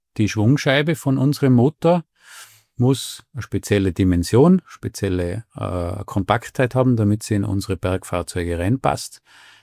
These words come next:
Das machen wir dann selber. Das liefern wir dann Perkins zu oder verbauen wir selber im Haus. Also da müssen wir immer schauen,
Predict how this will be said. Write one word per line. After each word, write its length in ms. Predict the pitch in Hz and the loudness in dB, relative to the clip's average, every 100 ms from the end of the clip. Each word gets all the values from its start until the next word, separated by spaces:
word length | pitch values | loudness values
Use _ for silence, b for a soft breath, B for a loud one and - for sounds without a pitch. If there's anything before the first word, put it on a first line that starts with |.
| b | b
Das 180 | - - | -6 -2
machen 240 | 101 - 117 | -2 0 -2
wir 60 | |
dann 160 | 120 117 | 0 -2
selber. 380 | 85 78 - - _ _ _ b b b | -4 -6 -10 -14 _ _ _ b b b
Das 220 | - 98 104 | -12 -8 -2
liefern 360 | 104 101 92 | -2 0 -2
wir 140 | 95 90 | -2 -2
dann 160 | 85 | -6
Perkins 500 | - 87 - 90 - | -6 -8 -6 -8 -8
zu 280 | - 156 - | -4 -4 -2
oder 180 | 98 95 | -4 -6
verbauen 360 | - - 87 | -6 -4 -4
wir 80 | 90 | -4
selber 340 | - 104 117 92 | -6 -4 -2 -2
im 160 | 82 | -2
Haus. 360 | 90 156 - - b b b b b | -2 -2 -4 -20 b b b b b
Also 260 | 107 90 104 | -6 -4 -2
da 300 | 101 110 120 | 2 4 4
müssen 360 | 120 131 - | 4 2 0
wir 100 | - | 0
immer 220 | 117 131 | 4 2
schauen, 480 | 110 98 104 139 143 | 4 4 4 4 0